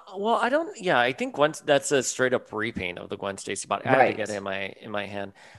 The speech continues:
Speaker 2: I don't, here's the thing. Wait, I, I wanna clarify. I think they're, they're superheroes of all different sizes.
Speaker 1: Yeah.
Speaker 2: And, you know, you have, you, you can't put Wolverine on the Bucky Cap mold. I mean, it just doesn't work.
Speaker 1: Right.
Speaker 2: And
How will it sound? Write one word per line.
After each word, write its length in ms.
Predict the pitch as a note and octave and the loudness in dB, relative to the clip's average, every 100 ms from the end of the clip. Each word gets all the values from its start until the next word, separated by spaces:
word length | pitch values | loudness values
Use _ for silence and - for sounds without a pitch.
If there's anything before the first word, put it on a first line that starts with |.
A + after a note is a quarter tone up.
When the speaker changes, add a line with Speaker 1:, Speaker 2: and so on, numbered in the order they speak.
| _ _ | _ _
Speaker 2:
I 140 | - D#4 | -2 2
don't, 260 | E4+ F#4+ - - - _ | 2 2 -8 -20 -20 _
here's 280 | - C#4 | -2 0
the 80 | B3 | -2
thing. 240 | G3 A2+ G#2 | -2 -2 0
Wait, 240 | A2+ G#2 | -2 -2
I, 140 | D#3 D#3+ | -4 -4
I 60 | E3+ | -4
wanna 200 | F#3+ B3+ | -2 -4
clarify. 760 | - C#3+ B2+ B2 - G#2 F#2+ - - | -6 -2 -2 -2 -4 -6 -6 -10 -12
I 180 | - G3 | -10 -8
think 380 | - C#4+ B3 - _ - C#3+ | -8 -10 -10 -18 _ -20 -2
they're, 280 | D3 C#3+ C3+ | 0 0 -6
they're 380 | C#3+ C#3+ C#3+ C3 | -6 0 2 0
superheroes 920 | - - E3+ D#3+ D#3 C#3+ C3 B2+ A#2+ - | -4 -10 -8 -8 -6 -2 0 0 -2 -6
of 140 | A#2+ - | -6 -2
all 240 | A#2 A2+ | 0 0
different 400 | G#2 G#2+ G#2+ - | 0 -6 -6 -10
sizes. 600 | - - - - - - A3+ | -12 -12 -14 -18 -16 -12 -4
Speaker 1:
Yeah. 220 | G4 - - _ _ | -2 -2 -8 _ _
Speaker 2:
And, 460 | C#3 C3+ B2+ B2+ B2+ | 0 2 0 -2 -4
you 80 | D#3 | -2
know, 80 | C#3 | 0
you 180 | C#3 | 0
have, 220 | D3 D#3+ - | 0 0 -2
you, 140 | D3+ | -8
you 180 | C#3+ D3 | -8 -10
can't 220 | G3+ A3+ | -4 -4
put 220 | A3+ - D3+ | -2 -2 0
Wolverine 720 | D3 C3 C#3 C3+ B2+ B2+ B2 | -4 0 -2 -2 -4 -6 -6
on 220 | B2 A#2+ A#2 | -2 -2 -2
the 100 | A2 | 0
Bucky 320 | B2 A#2 A2 | -2 -2 -6
Cap 240 | G#2 G#2 A#2 | -6 -6 -4
mold. 300 | G2 - - | -6 -6 -4
I 140 | C#3 | -4
mean, 220 | C#3 C3+ | -2 -2
it 40 | C3 | -2
just 300 | C3+ G#2 A2+ | -4 -6 2
doesn't 420 | A#2 A2 A2 - | 2 4 -2 -4
work. 380 | - - - - - - | -10 -10 -12 -20 -18 0
Speaker 1:
Right. 260 | A#2 - - _ _ | 0 0 -6 _ _
Speaker 2:
And 380 | D#3 D3+ D3 | 2 4 2